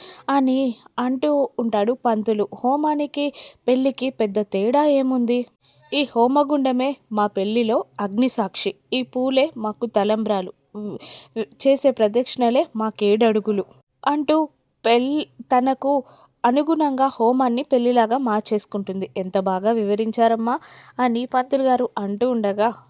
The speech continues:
"చితిమంటని కూడా దీనికి అనుగుణంగా మార్చుకుంటుంది ఇది" అని చెంబ మనసులో అనుకుంటూ ఉంటుంది.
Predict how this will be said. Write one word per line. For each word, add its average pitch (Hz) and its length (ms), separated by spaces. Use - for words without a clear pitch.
"చితిమంటని 247 800
కూడా 226 340
దీనికి 214 300
అనుగుణంగా 226 520
మార్చుకుంటుంది 226 840
ఇది" 180 200
అని 214 280
చెంబ 247 220
మనసులో 254 560
అనుకుంటూ 233 520
ఉంటుంది. 208 380